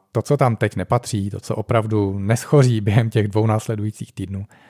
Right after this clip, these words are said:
dejte to do šuplíku, přeplánujte to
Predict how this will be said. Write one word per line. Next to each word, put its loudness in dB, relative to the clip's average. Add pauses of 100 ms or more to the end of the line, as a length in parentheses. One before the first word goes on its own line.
(260)
dejte 4
to 0
do -2
šuplíku, -4
přeplánujte -2
to -6